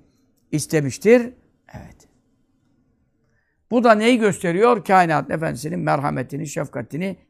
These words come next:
eşsiz, e, efendim, engin rahmetini, e, gösteriyor. Yine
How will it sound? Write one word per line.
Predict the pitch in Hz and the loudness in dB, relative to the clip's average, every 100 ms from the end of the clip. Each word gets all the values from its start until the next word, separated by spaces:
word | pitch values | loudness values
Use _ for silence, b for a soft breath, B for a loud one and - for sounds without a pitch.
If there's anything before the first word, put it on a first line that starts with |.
| _ | _
eşsiz, | 147 143 - 202 135 - _ _ _ | -4 -4 -2 -4 -4 -12 _ _ _
e, | 151 147 143 139 | -6 -4 -2 -4
efendim, | - 135 131 127 196 180 b b b _ | -6 -4 -4 -2 -2 -2 b b b _
engin | 151 165 135 226 226 180 - _ _ _ _ _ | -2 -2 0 2 2 -2 -8 _ _ _ _ _
rahmetini, | 147 135 131 117 127 185 214 - _ _ _ _ | -6 -4 -6 -6 -6 -4 -6 -8 _ _ _ _
e, | - - 73 69 | -14 -10 -8 -8
gösteriyor. | 69 127 - 85 98 - _ _ _ b b b b | -8 -10 -12 -14 -16 -20 _ _ _ b b b b
Yine | 226 220 208 | -4 2 2